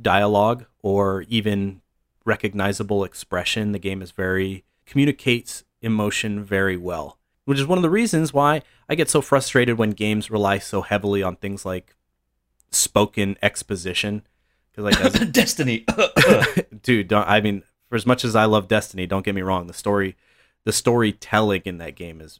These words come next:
Speaker 1: is bad. So Last Day of June seems really magical in that it's connecting on very human elements, like, very recognizable, uh, emotional touchstones, that it doesn't need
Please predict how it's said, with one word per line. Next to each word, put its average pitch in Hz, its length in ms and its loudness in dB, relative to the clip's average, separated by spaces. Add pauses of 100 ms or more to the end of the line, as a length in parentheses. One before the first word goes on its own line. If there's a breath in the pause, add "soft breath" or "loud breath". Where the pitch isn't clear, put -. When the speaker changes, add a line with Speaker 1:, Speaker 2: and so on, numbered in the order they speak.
Speaker 1:
is 85 180 -10
bad. - 360 -14 (340)
So - 160 -4
Last 123 380 2
Day 131 100 6
of 98 140 -2
June 123 340 2
seems 104 300 -4
really 101 160 -2
magical 98 580 -2
in 95 240 -6
that 87 280 -14 (540)
it's 113 220 -4
connecting 117 840 0
on 98 500 -2 (280)
very 110 680 2
human 110 960 0 (560)
elements, 113 460 0
like, 101 140 -8
very 110 420 0 (260)
recognizable, 101 1200 0 (320)
uh, 92 280 -20 (120)
emotional 101 560 -8
touchstones, 90 800 -6 (360)
that 98 260 -4
it 107 80 -12
doesn't 110 340 -2
need 104 600 -2